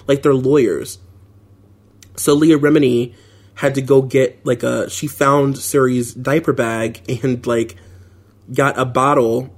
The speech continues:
and, like, nursed Suri herself.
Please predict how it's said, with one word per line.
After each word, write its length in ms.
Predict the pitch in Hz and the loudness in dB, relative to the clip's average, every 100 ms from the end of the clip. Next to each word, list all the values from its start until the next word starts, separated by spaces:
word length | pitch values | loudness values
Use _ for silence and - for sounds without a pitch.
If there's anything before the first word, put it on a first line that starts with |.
| - | -8
and, 400 | 127 123 120 117 - | -4 -2 -2 -4 -4
like, 220 | 123 120 | -4 -2
nursed 500 | 123 127 143 143 - | -2 0 0 -2 -12
Suri 600 | - - 156 127 76 131 - - - - | -12 -4 0 0 -2 -8 -14 -20 -20 -16
herself. 680 | - 117 165 131 139 - - | -10 -4 0 0 -2 -12 -20